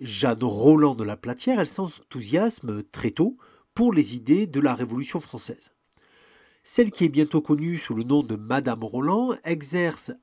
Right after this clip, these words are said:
à partir de mille sept cent quatre-vingt-onze, une très forte influence sur le mouvement girondin qu'elle anime avec son mari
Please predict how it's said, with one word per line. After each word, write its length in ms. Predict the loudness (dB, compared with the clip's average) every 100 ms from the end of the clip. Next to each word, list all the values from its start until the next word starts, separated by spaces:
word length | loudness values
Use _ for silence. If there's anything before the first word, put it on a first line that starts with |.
| -4
à 120 | -2
partir 400 | -2 -2 -4 -4
de 80 | -4
mille 120 | -8
sept 200 | -6 -8
cent 80 | -8
quatre-vingt-onze, 960 | -12 -12 -14 -8 0 0 2 -2 -6 -12 _ _ _ 0
une 280 | 2 4 0
très 240 | 0 -2
forte 280 | 0 -2 -2
influence 440 | -4 0 2 2
sur 160 | -2 -4
le 120 | -4
mouvement 480 | -6 -8 -4 0 0
girondin 560 | -2 -8 -8 -2 0 -2 -6 _ _ _ _ 4
qu'elle 200 | 4 4
anime 280 | 0 -2
avec 220 | -2 -4 -8
son 140 | -10
mari 340 | -10 -8 -8